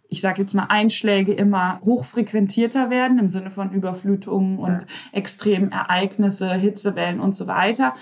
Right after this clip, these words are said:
Speaker 1: Aber die zeitliche Nähe trotzdem natürlich etwas ist, was eine Herausforderung ist bei der Kommunikation in dem Bereich. Und dann natürlich die soziale Nähe. Naja, und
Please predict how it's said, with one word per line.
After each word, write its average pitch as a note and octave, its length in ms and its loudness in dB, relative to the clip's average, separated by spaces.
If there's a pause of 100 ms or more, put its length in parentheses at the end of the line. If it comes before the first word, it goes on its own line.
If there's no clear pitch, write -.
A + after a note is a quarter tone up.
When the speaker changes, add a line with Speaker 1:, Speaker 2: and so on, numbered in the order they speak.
(260)
Speaker 1:
Aber G3 220 4
die F#3+ 120 -2
zeitliche G3 520 0
Nähe G3 200 2
trotzdem - 560 0
natürlich G#3 400 0
etwas - 320 -6
ist, G3+ 280 0 (220)
was G3 240 2
eine G3 120 4
Herausforderung B3+ 760 2
ist D4 180 0
bei A3+ 120 0
der A3+ 100 2
Kommunikation A#3+ 760 0
in A#3 120 4
dem A#3+ 180 2
Bereich. B3 320 0 (260)
Und C4+ 200 4
dann B3 140 2
natürlich A#3 300 2
die A3 100 0
soziale A#3 560 2
Nähe. E3 300 -4
Naja, G3 340 2
und F3+ 180 -2